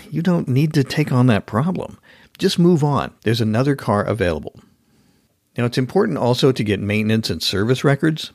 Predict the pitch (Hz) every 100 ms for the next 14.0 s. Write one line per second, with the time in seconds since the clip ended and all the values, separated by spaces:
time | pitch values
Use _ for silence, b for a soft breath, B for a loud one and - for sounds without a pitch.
0 | _ 180 233 311 - 170 160 151 127 98
1 | 92 92 98 107 107 92 98 98 101 -
2 | 101 92 92 104 85 110 127 B B 156
3 | 269 220 135 131 135 120 110 - 104 98
4 | - 95 90 98 92 92 104 127 127 -
5 | 123 120 120 113 107 - _ _ - 143
6 | 131 113 123 117 117 117 110 110 - _
7 | _ - 107 104 104 117 123 131 110 120
8 | 110 110 104 - B B - 170 202 156
9 | 135 127 120 110 101 - - 92 92 -
10 | 98 107 139 - 160 135 123 98 92 104
11 | 104 - _ 101 123 - - 104 113 -
12 | 117 151 117 104 95 107 - 107 120 101
13 | 92 92 90 82 82 85 - - -